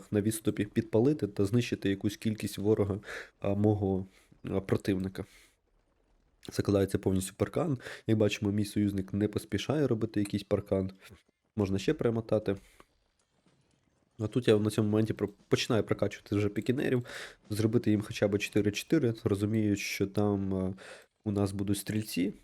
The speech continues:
і мені буде доволі легко прорашити. Головне, щоб він мене не розкайтив. Е, залишається двадцять секунд, я починаю виходити. Трошки я навіть заб-, забув добудувати паркан. Паркан я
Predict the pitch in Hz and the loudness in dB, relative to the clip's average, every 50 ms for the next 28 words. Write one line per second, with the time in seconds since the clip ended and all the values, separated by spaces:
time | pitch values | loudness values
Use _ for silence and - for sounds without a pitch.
0 | _ - - 127 131 127 120 113 113 117 120 107 110 107 127 147 143 127 127 135 | _ -4 -2 0 0 0 0 0 0 0 2 2 2 2 2 2 0 2 0 -2
1 | - - - - - 104 101 135 156 160 - - - 104 95 101 101 101 104 104 | -4 -4 -12 -4 -2 0 0 0 -2 -4 -6 -6 -6 -4 -2 0 -2 -2 0 0
2 | 107 104 101 98 - - - - 110 101 101 98 101 101 101 104 101 98 104 110 | 0 0 0 -2 -4 -6 -6 -4 -2 0 2 2 2 4 4 2 2 2 4 4
3 | 107 104 98 - - - 139 156 147 - 107 107 - - - - - - - - | 6 4 4 2 0 -2 -2 0 2 2 0 0 0 -8 -18 -18 -18 -18 -20 -20
4 | _ _ _ _ - 101 104 107 123 135 127 - 131 120 - 110 104 110 117 113 | _ _ _ _ -2 0 2 4 4 4 4 2 0 2 2 0 2 2 0 0
5 | - 107 101 - - 170 185 180 - 113 104 - - - - 113 107 104 110 139 | -2 -6 -8 -2 -2 -2 -2 0 0 -2 -2 -2 -6 -2 -2 0 0 2 4 4
6 | 151 156 151 - 104 - - 127 123 - - 110 110 110 113 110 107 101 101 104 | 4 4 4 0 -2 0 0 0 0 0 0 0 2 2 2 2 2 2 2 0
7 | 98 101 - - - - 107 - 113 117 127 143 139 117 - - - _ _ - | 0 -2 -8 -10 -10 -8 0 0 0 2 2 0 0 -2 -4 -10 -18 _ _ -2
8 | 107 107 104 107 104 101 101 98 104 107 107 - - 98 - - - - - _ | 0 0 2 2 0 0 0 2 2 0 0 0 -4 -4 -4 -10 -16 -20 -10 _
9 | 76 - - - 95 98 120 143 151 - _ _ _ _ _ _ _ _ _ _ | -8 -8 -2 0 0 0 0 -2 -6 -12 _ _ _ _ _ _ _ _ _ _
10 | _ _ _ _ _ _ _ _ _ _ _ _ _ _ _ _ - 98 95 - | _ _ _ _ _ _ _ _ _ _ _ _ _ _ _ _ -2 -2 2 2
11 | 107 101 101 110 104 98 98 92 98 95 | 2 0 2 2 0 0 0 0 -2 -4